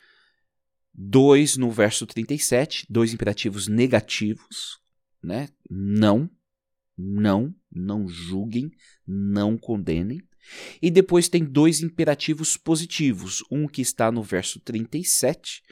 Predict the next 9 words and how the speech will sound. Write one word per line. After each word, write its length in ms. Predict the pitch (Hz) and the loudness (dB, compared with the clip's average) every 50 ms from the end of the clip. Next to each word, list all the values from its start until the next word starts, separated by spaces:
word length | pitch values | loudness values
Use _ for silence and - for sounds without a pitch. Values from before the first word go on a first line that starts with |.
| - - - - - - | -20 -20 -20 -20 -12 -6
e 120 | 196 202 | 0 2
outro 320 | 175 143 151 170 165 - 151 | 4 4 4 4 2 -2 -10
que 80 | - | -10
está 240 | 156 - - 156 143 | -8 -6 -2 -2 -2
no 120 | 147 147 127 | -2 -2 -2
verso 380 | 104 117 127 131 - - 131 | -2 -2 -2 -2 -4 -6 -8
trinta 460 | 127 _ - 127 131 143 143 139 - | -10 _ -8 -6 -6 -6 -6 -2 0
e 100 | 143 135 | 2 2
oito. 540 | 127 117 110 110 113 110 104 - _ - - | 4 4 4 2 2 2 0 -4 _ -20 -20